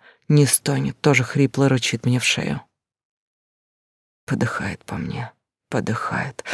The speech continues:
От этих слов меня слепит все сильнее и сильнее. Это осознание его измученных страданий по мне. Захрипел, сдавил мои ягодицы,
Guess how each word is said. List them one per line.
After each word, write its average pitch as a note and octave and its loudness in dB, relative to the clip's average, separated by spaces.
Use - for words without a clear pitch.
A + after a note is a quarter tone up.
От E3 4
этих D#3 2
слов - 2
меня D3 8
слепит D3 2
все - 0
сильнее C#3 8
и C3 4
сильнее. B2 2
Это C#3 4
осознание C3 4
его B2+ 4
измученных C3 2
страданий - 0
по - -6
мне. - 0
Захрипел, B2+ -2
сдавил B2+ 4
мои C3 4
ягодицы, C3 0